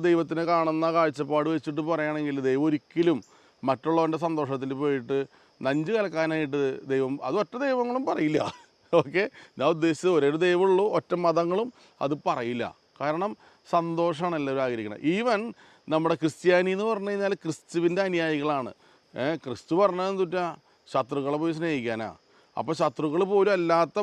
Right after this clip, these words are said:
ബാക്കിയുള്ള ആൾക്കാരെ ഒരു പരിപാടിക്ക് നമ്മൾ ചെന്നു, അവിടെ ഭക്ഷണം കഴിക്കുന്നതിൽ, ഏ, ക്ര-,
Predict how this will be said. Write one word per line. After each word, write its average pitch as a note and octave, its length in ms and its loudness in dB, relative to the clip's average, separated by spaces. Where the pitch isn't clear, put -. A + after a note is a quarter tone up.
ബാക്കിയുള്ള D#3+ 480 0
ആൾക്കാരെ D3 480 0
ഒരു D3+ 160 0
പരിപാടിക്ക് C3 580 0
നമ്മൾ A#2 220 -6
ചെന്നു, B2+ 320 -2
അവിടെ B2 220 2
ഭക്ഷണം B2+ 360 -4
കഴിക്കുന്നതിൽ, A#2+ 600 -2
ഏ, A#3 40 0
ക്ര-, A#3 320 -2